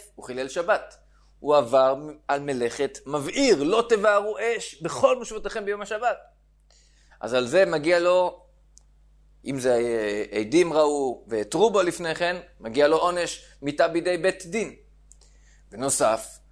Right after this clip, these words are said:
מגישים לו חשבונית, "אדוני, אתה הזקת פה את השדה של חברך." אז הדין הוא שהוא לא צריך לשלם. למה? קם ליה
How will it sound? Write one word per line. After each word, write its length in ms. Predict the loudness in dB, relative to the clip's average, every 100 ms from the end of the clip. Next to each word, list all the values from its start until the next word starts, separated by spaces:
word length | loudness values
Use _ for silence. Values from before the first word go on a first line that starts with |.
| _ -12
מגישים 380 | -6 -4 -2 0
לו 80 | 0
חשבונית, 500 | 0 2 2 2 0
"אדוני, 300 | -2 -2 -2
אתה 220 | 0 0
הזקת 400 | -2 -2 -2 -4
פה 60 |
את 80 | -4
השדה 240 | -6 -4 -4
של 140 | -4
חברך." 440 | -2 -2 -2 0 0 0 -8 _ _ _ _ _ _ _ _ _ -12
אז 300 | -10 -10 -4
הדין 320 | -4 0 -2
הוא 340 | 0 -2 -4 -6 -20 _ _ _ _ _ _ -20 -12
שהוא 200 | -6 0
לא 120 | 0
צריך 200 | -2 -6
לשלם. 340 | -4 -4 -6 -8 -16 _ _ -14 -4
למה? 380 | -2 -2 -4 -8 -16 _ -20 -20 -6
קם 280 | 0 0 0
ליה 240 | 0 0